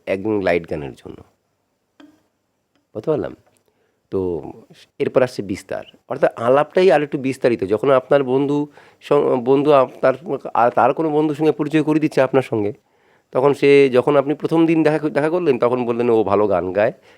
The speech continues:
ভালো ছেলে, স্কুল মাস্টার," এই পর্যন্ত আপনি জানলেন।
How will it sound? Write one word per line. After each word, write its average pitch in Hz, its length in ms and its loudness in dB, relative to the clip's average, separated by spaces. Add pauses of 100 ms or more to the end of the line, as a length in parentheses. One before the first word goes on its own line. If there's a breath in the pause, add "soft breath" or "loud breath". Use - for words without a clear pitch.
(140)
ভালো 85 200 -4
ছেলে, 113 220 -2
স্কুল 101 260 -6
মাস্টার," 95 340 0 (200)
এই 131 80 0
পর্যন্ত 107 280 -2
আপনি 80 220 -6
জানলেন। 67 320 -12